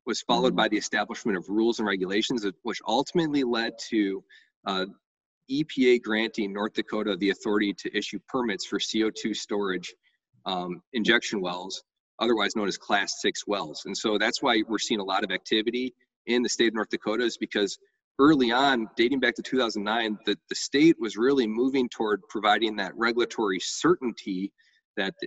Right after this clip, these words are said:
Speaker 1: that this industry needs in order to develop
Speaker 2: Yeah.
Speaker 1: projects. And, and this happened to be the,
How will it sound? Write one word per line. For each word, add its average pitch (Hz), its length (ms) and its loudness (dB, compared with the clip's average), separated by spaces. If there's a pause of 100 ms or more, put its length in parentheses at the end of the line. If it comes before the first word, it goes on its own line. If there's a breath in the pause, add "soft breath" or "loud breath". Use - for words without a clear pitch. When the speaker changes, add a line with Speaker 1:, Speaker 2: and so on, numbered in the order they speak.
(180)
Speaker 1:
that 95 160 -2
this 151 200 2
industry 127 560 0
needs 104 600 -2 (240)
in 101 100 -6
order 107 220 -2
to - 160 -12
develop 95 360 -2
Speaker 2:
Yeah. 92 40 -8
Speaker 1:
projects. 98 640 -2 (380 soft breath)
And, 95 200 -4
and 107 120 0
this 117 140 2
happened 113 300 0
to 104 60 -2
be 104 180 0
the, 92 260 -6